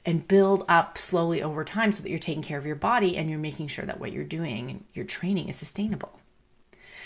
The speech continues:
So when we think about, you know, big vision or goals in our business,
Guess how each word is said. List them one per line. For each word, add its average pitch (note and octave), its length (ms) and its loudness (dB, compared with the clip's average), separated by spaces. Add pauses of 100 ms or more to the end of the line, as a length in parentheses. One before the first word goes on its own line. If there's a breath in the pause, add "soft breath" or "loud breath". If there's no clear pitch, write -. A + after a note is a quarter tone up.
(200 loud breath)
So A3 140 4
when A#3 100 4
we D4 140 2
think A3 340 -4
about, F3 560 4 (160)
you F3+ 140 2
know, D#3 160 -2 (100)
big E3 220 2
vision D3+ 760 -2
or D3 80 -6
goals D3+ 380 -4
in D3 60 -6
our C#3 120 -6
business, F3+ 580 -4